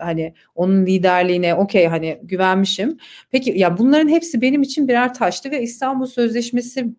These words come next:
benim için çok önemliydi. Çünkü ben orada şunu gördüm. E, bir kere,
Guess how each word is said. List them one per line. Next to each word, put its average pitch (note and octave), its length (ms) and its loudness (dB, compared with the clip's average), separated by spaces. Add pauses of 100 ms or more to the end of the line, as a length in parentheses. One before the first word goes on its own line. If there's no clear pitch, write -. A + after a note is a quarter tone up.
benim A3+ 260 0
için B3+ 160 -4
çok C4 180 -4
önemliydi. A3+ 760 2 (340)
Çünkü B3+ 220 -4
ben C#4 120 4
orada C#4 200 4
şunu B3+ 280 2
gördüm. G3 520 2 (500)
E, F3 400 2 (580)
bir A3+ 160 -6
kere, B3+ 400 2